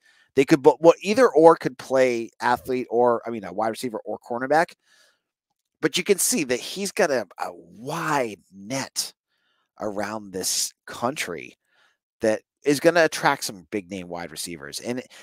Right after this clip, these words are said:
it's so cool for Boston College, a, a school that has not typically had success at wide receiver,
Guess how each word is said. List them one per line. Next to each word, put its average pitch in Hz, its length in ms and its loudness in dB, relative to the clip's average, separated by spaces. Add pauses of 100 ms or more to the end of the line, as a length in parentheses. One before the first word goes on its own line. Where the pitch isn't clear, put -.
(120)
it's - 160 0
so - 140 8
cool 220 280 4
for 131 180 -2
Boston 107 360 0
College, 107 400 2
a, 78 60 -14 (200)
a - 80 -4
school 220 440 -4
that 196 160 4
has 107 280 -8
not 113 420 -2 (520)
typically 160 540 -2
had 117 360 -2
success - 400 -6
at 90 120 -12
wide 90 200 -8
receiver, 85 400 -12